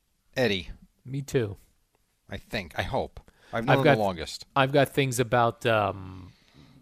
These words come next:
Speaker 2: hmm, I've got things about your love of sports, music, uh, previous jobs,
Speaker 1: Okay.
Speaker 2: family life, uh, these things. So, uh,
Speaker 1: All right.
Speaker 2: I'm, I'm looking forward to hosting this tomorrow.
Speaker 1: Look, this is gonna be awesome.
Speaker 2: Yeah.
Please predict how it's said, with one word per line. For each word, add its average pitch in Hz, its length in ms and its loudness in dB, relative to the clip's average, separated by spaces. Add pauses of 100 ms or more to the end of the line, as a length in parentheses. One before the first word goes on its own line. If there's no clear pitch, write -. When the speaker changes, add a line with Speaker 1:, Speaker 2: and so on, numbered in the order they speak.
(420)
Speaker 2:
hmm, 107 460 -12
I've 113 200 -4
got 120 200 2
things 113 200 -6
about 110 240 -2
your 101 140 -6
love 101 240 -4
of 92 140 -12
sports, - 680 0
music, 135 800 -2 (100)
uh, 101 280 -4 (220)
previous 110 480 -2
jobs, 120 840 2 (120)
Speaker 1:
Okay. 156 480 4 (160)
Speaker 2:
family 127 560 2
life, 120 800 0
uh, 107 220 -2
these 117 260 -2
things. 95 280 -12
So, 101 300 -2
uh, 101 40 0
Speaker 1:
All 147 120 2
right. 107 420 0
Speaker 2:
I'm, 110 120 -8
I'm 120 160 -6
looking 131 260 -4
forward 120 500 0
to 101 360 -6 (140)
hosting 123 500 -2
this 85 160 -16
tomorrow. 90 460 -14
Speaker 1:
Look, 147 320 4
this 107 200 0
is 135 100 -8
gonna 147 140 -2
be 160 100 2
awesome. 170 500 4
Speaker 2:
Yeah. 117 340 2